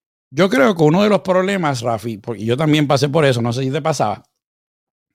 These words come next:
nosotros a veces le pedimos a Dios cuando estamos orando, dame una señal, que yo después de un tiempo, y esto es mi opinión, no estoy hablando de los que están allá afuera,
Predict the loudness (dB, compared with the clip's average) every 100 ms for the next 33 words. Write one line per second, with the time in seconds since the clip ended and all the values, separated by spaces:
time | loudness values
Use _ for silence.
0 | _ 0 2 4 4 2 0 0 0 0
1 | 2 2 2 0 0 -2 -2 0 2 2
2 | 2 2 0 -4 -8 _ _ _ _ _
3 | -2 0 2 2 2 0 0 -2 -4 -2
4 | -2 -4 _ _ _ _ -8 -4 -2 -2
5 | -2 -2 -2 -2 -2 -2 -2 -2 -2 -4
6 | -6 -6 0 2 4 6 6 4 2 2
7 | 2 -2 -6 -4 -2 -2 -2 -2 -4 -6
8 | -4 -2 0 0 0 -2 -4